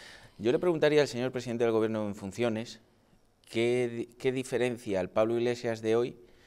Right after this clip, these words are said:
del Pablo Iglesias de hace unas semanas cuando decía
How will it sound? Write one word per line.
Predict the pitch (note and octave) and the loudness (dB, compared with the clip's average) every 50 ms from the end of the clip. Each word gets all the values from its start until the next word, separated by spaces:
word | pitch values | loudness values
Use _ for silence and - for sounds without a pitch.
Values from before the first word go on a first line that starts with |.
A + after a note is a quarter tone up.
| - - - - _ _ - | -20 -20 -20 -20 _ _ -12
del | - F#2+ F#2+ F#2 F#2 F2+ | -6 -2 -2 -2 -2 0
Pablo | - A2 A2 A2 A2 | 4 4 4 4 4
Iglesias | A2 A2 A2+ A#2+ A#2+ - A2+ G2 F#2 | 2 2 2 0 -2 -2 -4 -4 -4
de | F#2+ F#2+ | -2 -2
hace | F#2+ G2 - - G#2 G#2 G#2 | -2 -4 -4 -4 -2 -2 -2
unas | G2+ G2+ G2+ G2+ - | -2 -2 -6 -6 -6
semanas | - G2+ G2+ G#2 G#2 G#2 G#2+ - - | -8 -6 -4 -4 -4 -4 -6 -8 -8
cuando | - G#2 G2 F#2+ F#2+ F#2+ | -8 -8 -8 -6 -6 -6
decía | F#2+ F#2+ F2+ - - G#2+ G#2+ A2 A2+ - | -6 -6 -6 -6 -4 -2 0 0 -2 -2